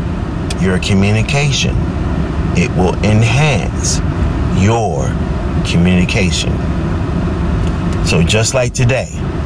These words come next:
this is a great, this, this is a great devotional today. Be a storyteller. One thing about Jesus in the book of Mark chapter four,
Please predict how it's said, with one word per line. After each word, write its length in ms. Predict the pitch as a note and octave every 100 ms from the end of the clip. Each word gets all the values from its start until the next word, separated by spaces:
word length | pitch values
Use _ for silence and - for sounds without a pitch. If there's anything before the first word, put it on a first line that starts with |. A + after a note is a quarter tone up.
| - - - - - -
this 220 | G2+ G2
is 120 | F#2
a 100 | F2+
great, 360 | D#2 F#2+ G#2 F#2
this, 240 | G#2+ -
this 240 | - G3 -
is 80 |
a 120 | E2+ D#2+
great 280 | F2+ F#2+
devotional 680 | E2+ E2+ F2 F2 - F3 E2
today. 420 | - D#2+ D#3 D#3 - - - - - - - -
Be 420 | D#3 E3 F3 - - - -
a 100 | A2+
storyteller. 880 | - B2+ B2+ A#2+ F#2+ - C3 - - - - - - - - - - - - - - - - - - - - - - - - - - G3 - - - - - - - - - - - - - - - - - - - -
One 160 | A2+ D3
thing 240 | - C#3+
about 360 | B2 F#2+ A#2+ A2
Jesus 600 | - A2+ A#2+ F#2 E2+ D2
in 220 | D#2+ F#2+
the 80 | F2+
book 280 | D#2+ G2 -
of 80 | E2
Mark 320 | E2 F2+ F2+
chapter 380 | - F#2 E2+ -
four, 440 | E2 F2+ F2 E2